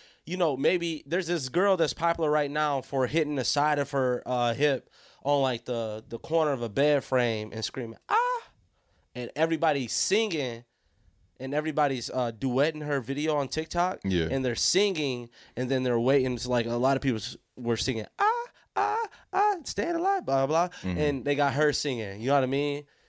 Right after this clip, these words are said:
Speaker 1: And it's like duetting her part where she, do you think she knew she was gonna go viral for
Speaker 2: Yeah.
Speaker 1: jumping out? No. And it's like, "Oh, I'm going viral." And it's like, "Oh, I'm going viral." And this is, like, how people will remember me.
Speaker 2: Yeah.
Speaker 1: You know what I mean? Just like, what if we said something, like, what if, like,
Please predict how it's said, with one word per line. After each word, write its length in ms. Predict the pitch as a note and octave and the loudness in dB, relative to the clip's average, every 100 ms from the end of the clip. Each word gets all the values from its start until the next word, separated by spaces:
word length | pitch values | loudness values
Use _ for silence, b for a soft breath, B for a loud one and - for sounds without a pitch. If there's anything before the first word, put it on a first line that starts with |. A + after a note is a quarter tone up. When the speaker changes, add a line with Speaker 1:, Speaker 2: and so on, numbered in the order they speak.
| b C3 | b -6
Speaker 1:
And 180 | B2+ | -4
it's 140 | A#2+ - | -2 -2
like 380 | A#2 G#2+ C#3+ A2+ | -4 -4 -8 0
duetting 360 | C#3+ D3+ C#3+ | 2 2 2
her 100 | C#3+ | -2
part 260 | C#3 D3 C3 | -2 -2 -2
where 100 | B2 | -4
she, 260 | - B2+ - C3+ | -6 -12 -12 -10
do 120 | D#3 | -6
you 140 | G3 | -6
think 200 | A3 G3+ | -6 -6
she 140 | - G3 | -4 0
knew 140 | F#3 | 0
she 120 | F#3+ | 0
was 100 | E3+ | 0
gonna 140 | E3+ D#3+ | 0 2
go 120 | C#3+ | 2
viral 400 | B2+ C#3+ D#3+ E3 | 2 2 2 2
for 120 | F#2 | 2
Speaker 2:
Yeah. 160 | E2+ E2 | 0 0
Speaker 1:
jumping 440 | D2+ A2+ D3+ E3 C#3+ | -4 -2 -2 -2 -4
out? 180 | D#3+ F#3 | -4 -4
No. 400 | B3+ F#3+ A2 A#2+ b b b b | -4 -4 -6 -14 b b b b
And 140 | E3+ | -2
it's 100 | D#3+ | 0
like, 220 | F3 D#3+ G#3+ | 0 0 2
"Oh, 220 | B3 A3 | 2 2
I'm 100 | G3 | 0
going 200 | G3 F3+ | -4 0
viral." 340 | G3 G3 D3 | 2 2 0
And 80 | B2+ | -2
it's 80 | A#2 | -4
like, 160 | A2+ - C#3+ | -8 -6 -2
"Oh, 520 | F3+ D#3+ B2+ G2+ G2+ | 0 0 -4 -8 -12
I'm 140 | A2+ B2+ | -10 -4
going 220 | B2 G#2+ | -4 2
viral." 460 | C#3 C3+ G#2+ G#2+ - | 2 4 0 -8 -10
And 120 | B2+ | -2
this 140 | D#3 C3+ | -2 -2
is, 100 | A#2 | -4
like, 260 | A2+ F#2 | -4 -6
how 200 | - C3 | -6 -6
people 380 | A#2+ - D3+ C3+ | -6 -8 -6 -4
will 120 | B2 A2+ | -2 -2
remember 400 | A2+ B2+ A#2 G#2 | -2 -4 -6 -10
me. 220 | - C3 | -14 -8
Speaker 2:
Yeah. 280 | F#2+ F2 D#2+ E2 b b b b | 0 2 2 -4 b b b b
Speaker 1:
You 100 | A#2 | -4
know 80 | C3 | 0
what 80 | C#3+ | 0
I 40 | |
mean? 200 | B2+ D3 | 0 -6
Just 180 | C#3 E3 | -6 -4
like, 140 | E3 C3+ | -4 -2
what 240 | C3+ F3 | 2 2
if 80 | E3+ | 2
we 280 | C3+ E3+ F3+ | -2 -6 -4
said 340 | - D#3 C3+ | -4 -4 -6
something, 340 | - C#3 C3 C3+ | -2 -4 -2 -4
like, 240 | A#2+ A2+ | -2 -4
what 180 | A2+ D#3 | 0 2
if, 100 | D#3 | 2
like, 340 | C#3 B2+ A#2+ | 2 2 0